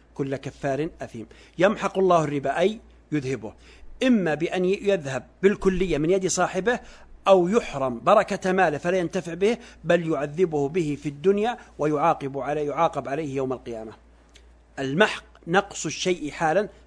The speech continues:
بعد حال. نعم، ولذلك يقول العلماء، يقال إن مال آكل الربا لا يخلو من أحد أوجه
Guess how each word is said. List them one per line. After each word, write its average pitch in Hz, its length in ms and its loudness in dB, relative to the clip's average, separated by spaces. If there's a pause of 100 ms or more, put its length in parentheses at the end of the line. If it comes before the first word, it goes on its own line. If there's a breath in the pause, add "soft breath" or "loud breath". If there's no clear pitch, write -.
بعد 135 220 -2
حال. 113 420 -12 (1800 soft breath)
نعم، 113 300 -8
ولذلك 175 520 2
يقول 160 280 -2
العلماء، 143 460 0 (240)
يقال 143 400 0 (220)
إن 147 440 -2 (140)
مال 156 300 -2
آكل 147 360 -4
الربا 151 240 0
لا 147 100 0
يخلو 143 260 -2
من 151 120 -2
أحد 139 240 -10
أوجه 117 320 -8